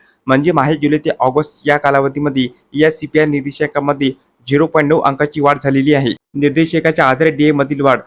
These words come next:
सदर ऑक्टोबर पर्यंतच्या एकशे अडतीस पॉइंट चार अंकाच्या वाढीनुसार झिरो पॉइंट नऊ अंकाची वाढ. महागाई भत्त्यामधील वाढ ही एकोणपन्नास पॉइंट आठ टक्के इतकी होईल, म्हणजे माहे नोव्हेंबरमधील ईआयसीपी याच्या निर्देशिकानुसार डी हा पन्नास टक्के तर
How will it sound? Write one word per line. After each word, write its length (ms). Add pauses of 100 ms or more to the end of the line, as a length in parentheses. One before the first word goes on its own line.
(260)
सदर 200
ऑक्टोबर 460
पर्यंतच्या 480
एकशे 240
अडतीस 380
पॉइंट 180
चार 120
अंकाच्या 400
वाढीनुसार 500 (360)
झिरो 200
पॉइंट 200
नऊ 100
अंकाची 420
वाढ. 200 (340)
महागाई 300
भत्त्यामधील 600
वाढ 260
ही 220 (240)
एकोणपन्नास 580
पॉइंट 200
आठ 220
टक्के 240
इतकी 320
होईल, 320 (280)
म्हणजे 280
माहे 240
नोव्हेंबरमधील 760
ईआयसीपी 480
याच्या 200
निर्देशिकानुसार 840 (320)
डी 180
हा 140
पन्नास 360
टक्के 220
तर 200